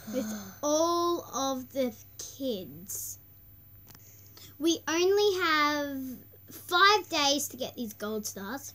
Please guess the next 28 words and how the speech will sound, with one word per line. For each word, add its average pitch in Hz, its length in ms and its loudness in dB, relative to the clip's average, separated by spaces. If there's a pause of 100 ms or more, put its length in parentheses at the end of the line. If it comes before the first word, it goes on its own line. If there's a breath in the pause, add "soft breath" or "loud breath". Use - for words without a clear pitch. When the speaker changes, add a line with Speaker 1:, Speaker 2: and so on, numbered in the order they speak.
Speaker 1:
Five 190 200 -16 (240)
stars, 233 840 -12
five, 185 400 -18
yeah. 202 160 -12 (480 loud breath)
Okay, 302 400 0 (140)
and 311 220 4
you 320 100 2
can 330 180 -2 (100)
earn 311 460 2 (920 loud breath)
one 277 440 6
gold 320 300 2
star 262 440 0
a 240 100 -2
day. 208 600 -4 (1700 loud breath)
And 285 340 0
then 262 180 2
we 254 120 0
have 247 160 0
an 247 160 0
excursion 254 580 -2
on 233 180 -2
the 226 60 -4
next - 300 -4
day, 214 180 -6
so 240 140 -6
you'll 262 200 0
be 240 140 2
lucky. 233 500 -2